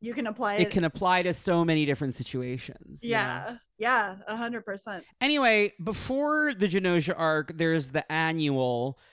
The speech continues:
Speaker 2: the Evolutionary War annual, and that's just notable because there's a brief moment where, again, Maddie is manning the consoles and, like, helping the X-Men. So
Speaker 1: Yep.
Speaker 2: for all that this dream sequence with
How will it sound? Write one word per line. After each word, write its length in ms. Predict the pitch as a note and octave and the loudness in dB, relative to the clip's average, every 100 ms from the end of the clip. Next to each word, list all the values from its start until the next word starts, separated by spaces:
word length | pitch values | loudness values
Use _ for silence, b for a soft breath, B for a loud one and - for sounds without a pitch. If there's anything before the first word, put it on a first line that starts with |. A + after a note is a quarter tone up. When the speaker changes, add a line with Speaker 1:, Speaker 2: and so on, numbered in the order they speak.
| b | b
Speaker 2:
the 120 | - D#3 | 0 2
Evolutionary 600 | D3 D#3 D3+ D3+ C#3+ C#3+ | 4 2 0 0 -2 0
War 320 | C3 C3 C3 | 0 0 0
annual, 720 | B2+ B2+ B2+ B2 B2+ B2 B2 C#3+ | 0 -2 -2 0 0 0 -2 -4
and 180 | C#3+ | -2
that's 240 | D3+ E3 - | 0 -2 -2
just 280 | E3 D3+ - | -4 -4 -2
notable 440 | C#3+ C#3 B2+ C3 B2 | 0 0 0 0 0
because 600 | C3 - C3+ B2+ B2+ A#2 | -4 -2 -2 0 -2 -2
there's 200 | B2 B2 | -2 -2
a 60 | |
brief 360 | A2 C#3 E3 - | -4 0 0 0
moment 300 | C3+ B2+ C3 | -2 0 -2
where, 120 | C3 D3 | -2 -4
again, 520 | F3 A#3 E3+ C#3 C#3 B B C#3 | 0 0 2 0 -4 B B -2
Maddie 400 | D#3 E3 E3+ E3 | 2 4 4 0
is 160 | C#3 | 0
manning 400 | C#3+ C#3+ C#3+ C#3 | 0 0 2 0
the 80 | C3 | -2
consoles 880 | - C3 B2+ B2 B2 G#2 - C#3 - | -2 -4 -2 -6 -8 -12 -12 -16 -6
and, 140 | F3 E3 | -2 0
like, 140 | D3+ | -2
helping 420 | - E3+ D3+ D3+ C3+ | 0 0 2 -2 0
the 100 | C3 | -2
X-Men. 500 | B2+ - F#2+ - D#3+ | -4 -10 -18 -18 -14
So 360 | - F3+ D#3 D3+ | -2 0 2 0
Speaker 1:
Yep. 140 | A#3+ b b b _ | -4 b b b _
Speaker 2:
for 260 | - G#3 | -6 -2
all 280 | G#3+ B3+ D#4 | 4 6 6
that 160 | D#4 A3 | 4 2
this 300 | A3+ - - _ F3 | 0 0 -12 _ -14
dream 340 | C3 G#3+ A#3 A#3 | -2 0 2 0
sequence 520 | A3 G3 F3+ D3+ - | -2 0 0 0 0
with 140 | C#3+ | -2